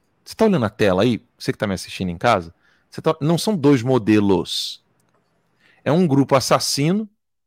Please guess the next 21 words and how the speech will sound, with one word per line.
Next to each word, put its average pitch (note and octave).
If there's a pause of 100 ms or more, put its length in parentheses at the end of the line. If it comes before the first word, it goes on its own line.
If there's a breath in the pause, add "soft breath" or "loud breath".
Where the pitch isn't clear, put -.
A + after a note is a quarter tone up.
(160)
bandido, C3+
criminoso, D3+ (280)
e -
uma D#3+
pessoa E3
que -
tomou D#3+
uma F3+
facada. D3 (240)
Só -
que -
ninguém A#3+
mais C4
fala A#3
isso A#3
na D#3
direita. A#2 (960)
É D#3+
impressionante, A3
nem G3+
mesmo G3+